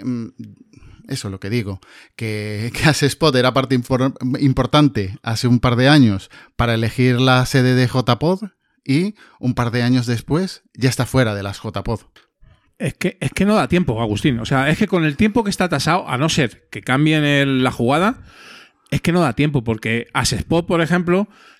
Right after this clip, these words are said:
Speaker 2: qué menos que veinte minutos para, eh, subir, comentar, el, como todos los años, ¿no? Cuando sube David, cuando sube el Presi,
Speaker 1: Ujú.
Speaker 2: y algún año, no sé si has subido tú algún año,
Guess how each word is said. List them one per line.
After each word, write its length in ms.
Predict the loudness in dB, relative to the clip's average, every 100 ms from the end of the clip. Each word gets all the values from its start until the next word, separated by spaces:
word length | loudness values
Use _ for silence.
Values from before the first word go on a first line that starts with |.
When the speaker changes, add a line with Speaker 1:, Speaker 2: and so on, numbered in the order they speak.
| _
Speaker 2:
qué 120 | 0
menos 320 | 2 4 2 2
que 120 | 0
veinte 280 | 0 2 2
minutos 600 | 2 2 2 -2 -4 -16 _ _ -20 _ _
para, 460 | 2 4 4 2 0
eh, 420 | 0 2 2 2
subir, 560 | 0 2 4 6 4 2
comentar, 520 | -2 -2 0 0 0
el, 640 | 2 2 2 2 0 0 -2
como 200 | -4 -2
todos 120 | 0
los 140 | 0 0
años, 300 | 2 2 2
¿no? 420 | 0 2 2 0
Cuando 240 | -2 -2
sube 680 | 0 0 2 2 4 2 2 0
David, 320 | 2 2 2
cuando 160 | -2
sube 180 | -2 0
el 60 | 0
Presi, 540 | 2 2 4 2 2 -2
Speaker 1:
Ujú. 560 | -20 -20 -20 -20 -2
Speaker 2:
y 600 | 0 2 2 0 0 0
algún 300 | 0 0 0
año, 180 | 0 0
no 80 | 0
sé 80 | 0
si 60 |
has 80 | 0
subido 300 | 0 0 0
tú 100 | 0
algún 220 | -2 0
año, 260 | 0 2